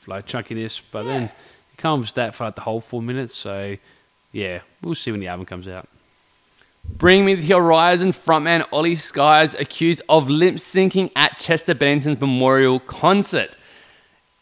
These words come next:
Speaker 2: He is claiming that it was actually a malfunction, but it was due that he was, they were playing a recorded version of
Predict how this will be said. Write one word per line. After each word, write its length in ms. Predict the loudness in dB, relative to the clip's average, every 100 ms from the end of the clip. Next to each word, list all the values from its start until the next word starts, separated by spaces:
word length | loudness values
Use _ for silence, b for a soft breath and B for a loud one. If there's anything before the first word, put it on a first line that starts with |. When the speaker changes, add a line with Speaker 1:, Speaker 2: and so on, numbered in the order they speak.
| _ _ _ _ _ -16
Speaker 2:
He 540 | -4 0 0 -2 -6 -6
is 180 | -6
claiming 460 | -6 -2 2 4 4
that 120 | 2
it 80 | 0
was 440 | 0 4 4 4 2
actually 520 | 0 0 -4 -4 -2
a 140 | 0
malfunction, 840 | 2 2 0 0 -2 -2 -6 -4 -2 -4
but 80 |
it 40 | -4
was 180 | -4 -2
due 200 | 0 2
that 120 | 0
he 80 | 0
was, 160 | 0
they 120 | 4 4
were 100 | 4
playing 560 | 0 0 2 4 0
a 720 | -2 -2 -2 -2 -2 -2 -4 -6 -10 _ _ -8
recorded 500 | -4 -2 0 2 2
version 420 | 2 2 2 -2
of 400 | 0 0 0 -2